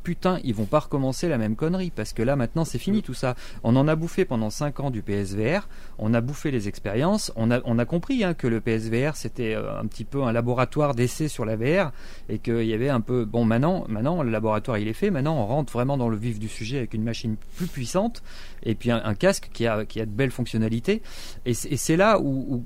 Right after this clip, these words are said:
Speaker 1: où, où ce qui me remonte le moral, c'est que c'est, c'est, on, on s'en rend compte sur Twitter que tous les gens, ils ont, ils ont dit quoi sur Twitter, les mecs ?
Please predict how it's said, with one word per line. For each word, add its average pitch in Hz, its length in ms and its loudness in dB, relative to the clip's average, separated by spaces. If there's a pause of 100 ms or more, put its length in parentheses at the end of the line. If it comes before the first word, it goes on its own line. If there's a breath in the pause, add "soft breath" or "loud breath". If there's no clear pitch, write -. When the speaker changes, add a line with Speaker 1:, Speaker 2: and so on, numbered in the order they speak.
(120)
Speaker 1:
où, 135 360 -8
où 127 40 -6
ce - 100 -8
qui 185 80 4
me 180 60 8
remonte 185 320 4
le 160 80 2
moral, 156 260 4
c'est 131 180 -2
que 123 380 0
c'est, - 260 -8
c'est, - 540 -8 (640)
on, 165 140 -4
on 170 140 4
s'en 175 160 2
rend 190 140 4
compte 208 180 0
sur 170 160 0
Twitter 190 320 2 (120)
que 139 120 -2 (180)
tous 254 160 -2
les 208 160 4
gens, 196 220 4 (420 loud breath)
ils 139 160 2
ont, 196 80 4
ils 170 180 0
ont 196 60 6
dit 190 160 2
quoi 185 220 6
sur - 160 -2
Twitter, 185 340 0
les 170 80 2
mecs ? 175 320 0